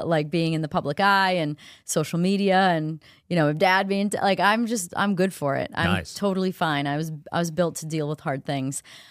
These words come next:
Speaker 1: Um, so I feel like I'm, I'm ready for it. The only insecurity I have is that I'm not super educated in politics, but I was like, "All right, that's just my approach. Let's just
Speaker 2: Mm.
Speaker 1: learn together."
Speaker 2: Right.
Speaker 1: I might ask a dumb question. I might a-,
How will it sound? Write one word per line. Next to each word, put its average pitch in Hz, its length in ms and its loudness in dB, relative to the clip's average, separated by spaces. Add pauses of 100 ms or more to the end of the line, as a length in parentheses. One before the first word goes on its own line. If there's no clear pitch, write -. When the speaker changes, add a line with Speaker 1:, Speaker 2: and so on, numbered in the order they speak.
(100)
Speaker 1:
Um, 151 480 2
so 160 540 0
I 170 100 -2
feel 165 220 -4
like 156 200 -2
I'm, 147 280 0
I'm 156 160 -4
ready 147 220 -2
for 139 160 -4
it. - 80 -4
The 185 100 2
only 196 200 2
insecurity 185 460 -2
I 156 60 0
have 147 180 0
is 151 120 -6
that 151 120 -2
I'm 143 160 -2
not 139 240 -4
super 143 260 -6
educated 135 540 -4
in 139 140 -2
politics, 214 500 0
but 151 140 -2
I 156 80 0
was 156 100 -4
like, 156 160 -2
"All 170 80 -2
right, - 140 -4
that's 170 160 0
just 180 160 -6
my 185 140 0
approach. 226 420 -2
Let's 190 160 -2
just 202 140 2
Speaker 2:
Mm. - 20 -4
Speaker 1:
learn 185 200 0
together." 185 460 0 (220)
Speaker 2:
Right. 98 240 2 (140)
Speaker 1:
I 190 100 2
might 226 160 4
ask 240 240 2
a 233 40 -4
dumb 214 200 0
question. 220 480 0 (160)
I 180 80 0
might 226 200 4
a-, 220 220 4